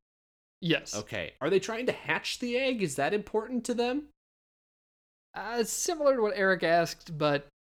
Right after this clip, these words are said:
Speaker 1: presumably they want to allow it to be hatched at some point.
Speaker 2: Okay. Now, where are they? Are they in the human world? Are they in the magic,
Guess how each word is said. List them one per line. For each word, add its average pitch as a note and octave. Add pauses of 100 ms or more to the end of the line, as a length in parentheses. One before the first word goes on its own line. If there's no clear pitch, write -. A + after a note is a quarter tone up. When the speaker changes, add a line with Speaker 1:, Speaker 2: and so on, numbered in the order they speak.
Speaker 1:
presumably E3
they C#3+
want C#3+
to C#3
allow C3+
it B2+
to D3
be C3+
hatched -
at -
some -
point. D3
Speaker 2:
Okay. G2 (520)
Now, D#3+ (1160)
where C4 (260)
are C3+
they? F2+
Are E3+
they F#3+
in E3+
the C#3+
human C#4+
world? C#4+ (120)
Are E3
they D3
in B2+
the A#2
magic, G3+